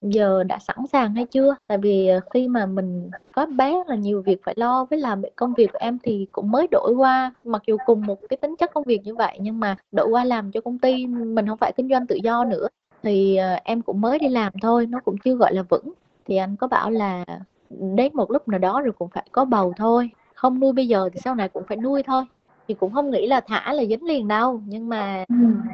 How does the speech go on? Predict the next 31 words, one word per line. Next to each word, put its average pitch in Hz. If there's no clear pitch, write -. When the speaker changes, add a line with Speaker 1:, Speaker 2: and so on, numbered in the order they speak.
Speaker 1:
thả -
lại 254
là 190
có 262
bầu 226
liền 196
luôn. 226
Thì 233
cái 254
lúc 349
mà 247
nhận 190
được 185
tin 226
có 285
bầu 202
á, 233
tụi -
em 202
có 240
báo 233
về 247
nhà 196
cho 202
hai 214
bên 214
gia 214
đình 190
để -
xin 214
cưới. 247